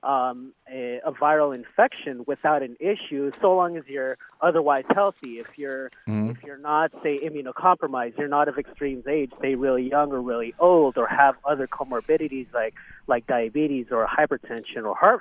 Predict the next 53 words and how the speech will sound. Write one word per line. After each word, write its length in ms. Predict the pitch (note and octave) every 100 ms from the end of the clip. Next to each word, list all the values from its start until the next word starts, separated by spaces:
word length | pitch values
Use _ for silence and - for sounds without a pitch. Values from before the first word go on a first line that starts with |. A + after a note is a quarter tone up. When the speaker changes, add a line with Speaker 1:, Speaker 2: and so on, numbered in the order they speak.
| -
Speaker 1:
failure, 420 | A2 A2 A#2+ D3 - -
Speaker 2:
Yeah. 180 | F#2 C#3+
Speaker 1:
then 300 | E3 E3+ E3
yeah, 200 | E3 B3+
you 180 | E3+ E3 - -
should. 300 | G#3 A3 D#3
If 160 | -
you're 80 | E3
not 160 | E3+ -
feeling 280 | G3+ A3+ D3+
well, 180 | C#3+ C#3
stay 240 | - A#2 A2+
home, 640 | - G#3 E3+ C3+ A#2 A2+
uh, 140 | C#3 C3 -
stay 160 | A2+ G#2
hydrated, 460 | C#3+ E3 C#3+ A#2
get 120 | G#2+ -
some 160 | A#2 A2+
rest, 380 | D#3 D#3+ C3+ G#2+ -
uh, 160 | A2+ A2+
eat 100 | A2
your 180 | A#2+ G#2+
vegetables, 420 | D3 - A#2+ A2
fruits, 240 | - E3+ -
whatever 260 | B2+ C3+
you 160 | A#2 A2+ -
can, 300 | G#3 D#3 G2 - - - -
so 60 | E3
that 120 | C#3+
you 120 | C3+
don't 280 | B2+ D3 G#3+
go 140 | G3+ F3
into 180 | E3+
the 100 | A3
hospital 380 | D#3+ C3+ C3+ F#3+
and 120 | F3
you 100 | E3
don't 280 | C#3 D#3+ F#3
get 220 | F3+ F3
antibiotics 500 | D#3+ D#3 C3+ C3 D3 -
you 80 | C#3+
don't 220 | D#3+ F#3+
need. 180 | C3 C#3+
Because 220 | E3+ F3+
the 60 | D#3+
reality 480 | C#3+ D3 D#3+ F#3 G3+
is, 160 | G3+ -
I 80 | C#3
was 120 | E3+
at 180 | F3+ D#3
work 300 | E3 G3+ F#3+
in 80 |
the 100 | C#3+